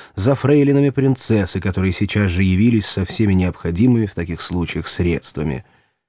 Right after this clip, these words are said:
Все стали хлопотать вокруг Жанны, и герцог, как рыцарь и кавалер, не мог не принять участия в общих заботах.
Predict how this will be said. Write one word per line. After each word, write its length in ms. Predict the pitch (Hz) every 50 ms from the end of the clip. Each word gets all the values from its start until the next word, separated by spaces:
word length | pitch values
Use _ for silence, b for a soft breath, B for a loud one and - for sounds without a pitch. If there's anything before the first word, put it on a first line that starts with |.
| _ _ _
Все 220 | - - 247 240
стали 240 | - - 220 208 190
хлопотать 540 | 165 - 180 170 170 175 160 175 160 139 -
вокруг 320 | 147 131 135 139 131 135
Жанны, 640 | 131 127 175 214 214 208 196 190 180 180 165 139 b b b b b b b b
и 100 | 98 101
герцог, 560 | 80 87 123 170 190 180 151 - - 120 -
как 220 | - 107 95 -
рыцарь 420 | 98 110 147 143 131 - - 110 113
и 20 |
кавалер, 580 | 104 - 104 107 104 110 131 139 139 131 107 B B B B B -
не 180 | 104 107 107
мог 300 | 104 131 175 202 143 -
не 100 | 113 104
принять 320 | - - 98 98 98 95 -
участия 560 | 92 - - 123 135 127 - - - 117 110
в 80 | 104
общих 320 | 117 104 - - - 104 98
заботах. 880 | 92 117 120 104 92 104 95 80 - - 78 71 - - - - -